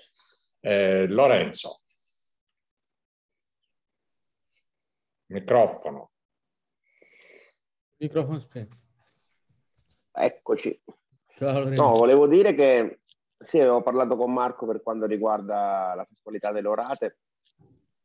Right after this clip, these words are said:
Speaker 3: perché è stata una scoperta per me che quella che avevo preso io di quasi tre chili e mezzo fosse maschio.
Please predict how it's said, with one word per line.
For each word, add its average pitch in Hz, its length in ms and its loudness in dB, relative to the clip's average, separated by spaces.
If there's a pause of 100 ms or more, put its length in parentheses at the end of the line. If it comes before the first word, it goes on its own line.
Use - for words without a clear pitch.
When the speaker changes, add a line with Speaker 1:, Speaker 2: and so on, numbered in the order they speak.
(320)
Speaker 3:
perché - 340 -8 (460)
è - 60 -12
stata 123 280 -2
una 131 140 4
scoperta 143 720 0
per 127 180 0
me 123 260 -2
che 110 140 -2
quella 120 200 -2
che 110 60 -4
avevo 117 160 -2
preso 117 300 -4
io 113 260 -2
di 107 500 -6
quasi - 240 -12
tre - 160 -8
chili 226 180 -2
e 247 40 4
mezzo 220 320 -2
fosse - 280 -14
maschio. 98 460 -12